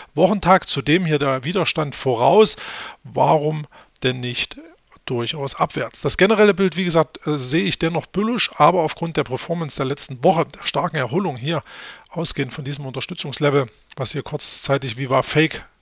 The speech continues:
zum Anfang der letzten Woche unterboten wurde, ist aber dennoch hier weiter aktiv, null zweiundsiebzig fünfundfünfzig rund. Ähm, dieses Level ist eine tragfähige Unterstützung und Darunter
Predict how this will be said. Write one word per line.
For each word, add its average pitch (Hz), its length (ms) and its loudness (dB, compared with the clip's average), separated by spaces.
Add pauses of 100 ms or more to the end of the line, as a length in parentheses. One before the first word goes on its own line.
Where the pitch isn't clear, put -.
(160)
zum 135 200 -6
Anfang 147 300 -6
der 131 80 2
letzten 135 320 0
Woche 131 160 0
unterboten 175 480 -2
wurde, 170 240 0
ist - 240 2
aber 151 160 0
dennoch 156 260 0
hier 139 120 -4
weiter 143 200 0
aktiv, 151 380 -6
null 147 200 -2 (380)
zweiundsiebzig 139 540 -4
fünfundfünfzig 143 600 -6
rund. 143 280 -4 (760)
Ähm, 147 280 0
dieses 143 320 0
Level 139 300 2 (400)
ist 185 260 -2
eine 151 80 -4 (160)
tragfähige 147 540 0
Unterstützung 151 540 -4
und 147 120 -10 (200)
Darunter 170 640 4